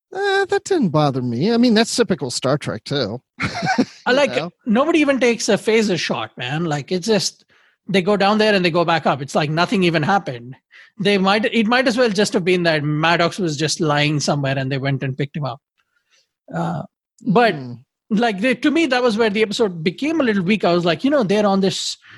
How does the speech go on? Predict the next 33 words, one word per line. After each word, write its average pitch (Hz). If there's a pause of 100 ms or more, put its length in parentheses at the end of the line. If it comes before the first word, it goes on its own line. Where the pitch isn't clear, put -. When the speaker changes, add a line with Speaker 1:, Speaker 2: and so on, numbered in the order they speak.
(280)
Speaker 1:
planet 196
that 170
is 151
supposed 202
to 208
be, 151 (640)
uh, 156
what's 170
the, 190
the 151
crappy 220
planet 226
from 165
The 156
Last 160
Jedi, 165
which 170
is 160
the, 143 (920)
uh, 139 (320)
Speaker 2:
Oh, 190
like, 160
Canto 190
Bight? 156
Speaker 1:
Yes. 185 (1080)
I, 143
Speaker 2:
<laughs> 175
Speaker 1:
I 147
did 135
not 135
like 135
that 147
movie. 143